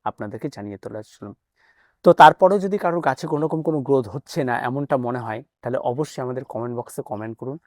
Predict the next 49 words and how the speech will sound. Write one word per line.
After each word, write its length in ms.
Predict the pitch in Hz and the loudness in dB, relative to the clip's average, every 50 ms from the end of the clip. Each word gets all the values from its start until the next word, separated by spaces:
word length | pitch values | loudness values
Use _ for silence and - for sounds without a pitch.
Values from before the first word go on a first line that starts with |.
| _ _ _ - | _ _ _ -2
আমরা 220 | - 123 156 170 175 156 | -2 0 2 4 4 4
অবশ্যই 340 | 156 180 175 - - 165 - - _ _ _ - | 4 2 -4 -2 -4 -6 -6 -6 _ _ _ -4
তার 180 | - 117 127 | -2 -2 -2
উপরে 280 | 127 - 139 135 143 147 _ _ _ _ _ _ - | 0 0 0 2 2 0 _ _ _ _ _ _ -6
যদি 160 | 151 151 165 | -4 -4 -4
সেরকম 400 | - - - 139 143 - 160 160 | -6 -2 -4 -2 -2 -2 -2 -4
কোনো 180 | 143 160 156 151 | -2 -2 -2 -2
গুরুত্বপূর্ণ 520 | 135 123 135 127 - - 151 - 160 156 156 147 | -2 -2 -4 -6 -6 -8 -8 -4 -2 -2 -2 -2
বিষয় 280 | 147 143 - 170 147 151 | -2 -4 -6 -6 -6 -6
হয় 140 | 160 170 170 - - | -8 -10 -12 -14 -12
ভিডিও 260 | 139 - - 139 135 | -10 -6 -2 -2 -2
করে 180 | 127 - 139 139 | 0 0 -2 -2
জানিয়ে 280 | 127 139 117 123 131 131 | -2 -2 -4 -4 -4 -6
দেবো। 160 | 135 131 143 160 _ _ _ _ _ - | -6 -6 -8 -10 _ _ _ _ _ -4
আর 120 | - 110 123 127 | -4 -4 -4 -2
যদি 140 | - 156 156 | -2 -2 -2
দেখা 240 | 147 156 151 - 147 | 0 -2 -2 -4 -4
যায় 180 | 135 135 127 135 | -2 -2 -2 -2
যে 100 | 143 131 | -4 -6
বিষয়টা 320 | 131 131 - 151 143 147 | -6 -4 -4 -4 -4 -4
খুবই 220 | - - 175 175 | -4 -4 -4 -4
সিম্পল, 340 | 170 - - 135 123 - 131 143 | -4 -6 -8 -8 -6 -8 -8 -8
তাহলে 180 | - 127 127 120 | -8 -6 -4 -4
অবশ্যই 260 | 117 151 - - 135 | -4 -6 -8 -12 -12
আপনাদের 280 | - - 120 123 143 | -10 -10 -10 -10 -10
কমেন্টের 400 | - - 120 113 120 123 165 170 | -10 -12 -12 -12 -12 -10 -8 -6
অ্যান্সার 280 | 151 117 101 - 104 101 - | -6 -6 -8 -10 -12 -14 -10
দিয়ে 120 | - 104 104 | -12 -12 -12
দেবো। 160 | 110 - _ _ _ _ _ _ _ - | -12 -18 _ _ _ _ _ _ _ -4
হয়তো 180 | 131 143 143 - | -4 -2 0 0
অ্যান্সার 260 | 160 160 156 - 160 156 | 0 0 0 -4 -6 -6
দিতে 180 | 160 160 165 | -4 -4 -4
একটু 180 | 160 _ - 156 | -6 _ -4 -2
দেরি 200 | 135 143 139 139 | -2 0 -2 -2
হয়, 180 | 139 151 208 - _ _ _ - - | -2 -6 -8 -10 _ _ _ -8 -6
অনেক 200 | 123 123 131 - | -4 -4 -4 -6
কিছু 200 | - 147 - 147 | -8 -8 -8 -8
করতে 260 | 135 - 143 135 - - | -6 -6 -6 -6 -6 -10
হয় 100 | 156 156 _ _ _ _ _ - | -12 -12 _ _ _ _ _ -2
তার 160 | 117 120 123 - | -2 -2 -2 -4
জন্য। 140 | 147 151 180 - _ _ _ _ _ - | -6 -8 -8 -8 _ _ _ _ _ -6
তো 40 | 143 117 - - _ _ | -6 -6 -8 -14 _ _
আজকে 320 | - 135 131 135 143 151 180 175 156 | -4 -4 -4 -4 0 0 2 2 2
এ 20 | |
পর্যন্তই। 500 | - - 180 160 175 180 180 - 185 208 - _ _ _ _ - | 2 0 0 0 0 -2 -2 0 -2 -4 -4 _ _ _ _ 0
গাছকে 280 | 131 135 - - - 170 | 0 0 0 0 -4 -2
বাড়িয়ে 320 | 143 139 131 139 147 165 156 | 0 0 0 0 0 -2 0
তোলার 300 | - 170 165 165 160 151 | 0 0 0 0 -2 -2
জন্য 240 | - 170 170 170 | -2 -2 -2 -2